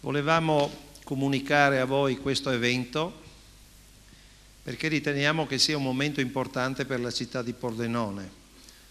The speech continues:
Avete appena visto l'esperienza, i testimonial di Piacenza, cosa ha lasciato la Dunata. Quindi anche noi ci apprestiamo a questo evento, che è un evento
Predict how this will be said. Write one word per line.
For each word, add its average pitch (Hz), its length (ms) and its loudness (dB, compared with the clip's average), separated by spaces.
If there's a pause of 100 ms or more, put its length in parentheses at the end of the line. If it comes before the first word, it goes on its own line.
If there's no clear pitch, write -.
Avete 147 300 -2
appena 147 320 0
visto 156 600 0
l'esperienza, 135 800 2
i 139 100 -8
testimonial 139 920 2 (880)
di 139 200 0
Piacenza, 143 840 2 (2000)
cosa 151 360 2
ha 143 40 2
lasciato 139 560 2
la 131 140 0
Dunata. 113 580 -4 (2250)
Quindi 139 560 2
anche 147 280 -2
noi 147 300 -2
ci - 120 -2
apprestiamo 139 720 0
a - 40 -8
questo 139 300 -4
evento, 123 540 -2
che 131 240 0
è - 20 -2
un 131 160 -4
evento 135 840 -4